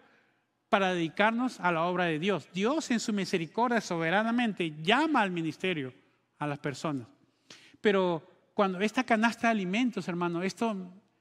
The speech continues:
me cautiva, me emociona mucho, que Dios sostiene a sus siervos.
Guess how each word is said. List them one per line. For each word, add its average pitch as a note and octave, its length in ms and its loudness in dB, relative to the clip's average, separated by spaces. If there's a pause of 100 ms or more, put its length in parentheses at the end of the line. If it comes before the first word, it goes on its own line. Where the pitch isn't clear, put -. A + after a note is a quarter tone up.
(140)
me F#3 200 -2
cautiva, E3+ 560 0
me E3 80 -2
emociona F#3 480 -2
mucho, F#3 480 -4 (880)
que G3 160 2
Dios A3 320 0
sostiene G#3 380 -4
a F#3+ 40 -4
sus - 160 -6
siervos. C#3+ 480 -6